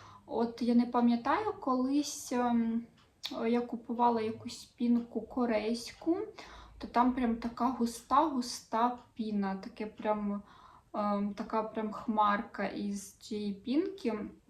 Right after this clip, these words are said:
То в-, тут, звичайно, вона більш водяниста, е, але все одно, о-, очищення, е, непогане. Е,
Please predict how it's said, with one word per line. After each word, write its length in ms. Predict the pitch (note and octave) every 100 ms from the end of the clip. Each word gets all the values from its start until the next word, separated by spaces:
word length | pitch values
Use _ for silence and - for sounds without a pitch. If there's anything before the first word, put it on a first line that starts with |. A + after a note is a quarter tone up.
| _ _ _ _ - - - A3 A3
То 180 | A#3 A#3
в-, 460 | - - - -
тут, 240 | - E4+ E4+
звичайно, 580 | C#4 B3 B3+ B3+ A#3+
вона 240 | A#3+ A#3 A#3
більш 340 | A#3 A#3+ -
водяниста, 800 | A#3+ A#3+ B3+ A4+ - - - D#4
е, 60 | D#4 - - - - - - - - B3 B3+ B3+
але 280 | C4 C#4 A4
все 280 | - -
одно, 480 | E4 C4+ B3 A3 G3+ -
о-, 160 | A3+
очищення, 1040 | B3 B3 D#4 D4+ - - A#3+ A#3 A3 G#3+ A3 - -
е, 240 | - A3+ A3+
непогане. 1300 | A#3 C#4 C#4 C4+ B3 A#3+ G#3 G#3 A#3 D4+ G4 G#4 -
Е, 60 | -